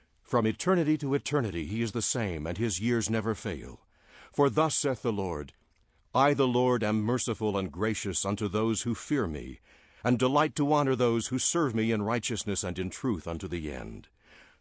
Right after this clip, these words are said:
Great shall be their reward, and eternal shall be their glory.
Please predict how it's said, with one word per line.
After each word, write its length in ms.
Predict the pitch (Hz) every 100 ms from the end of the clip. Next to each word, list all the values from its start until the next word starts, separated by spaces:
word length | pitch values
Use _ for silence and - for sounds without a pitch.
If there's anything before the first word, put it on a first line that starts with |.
| -
Great 320 | 98 147 175
shall 240 | - 151 127
be 140 | 113
their 160 | 107 104
reward, 600 | 101 82 87 73 73 76
and 140 | 104
eternal 400 | 120 - 170 123
shall 240 | 104 120 107
be 140 | 107
their 180 | 95 87
glory. 560 | 82 76 67 62 64